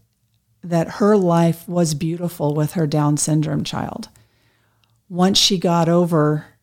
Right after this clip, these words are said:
her, um, dreams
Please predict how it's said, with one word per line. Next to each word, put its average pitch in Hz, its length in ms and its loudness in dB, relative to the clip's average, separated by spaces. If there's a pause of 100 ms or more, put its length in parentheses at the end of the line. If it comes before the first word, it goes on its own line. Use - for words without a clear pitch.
(560)
her, 156 480 -2 (1000)
um, 151 260 -14
dreams 185 680 0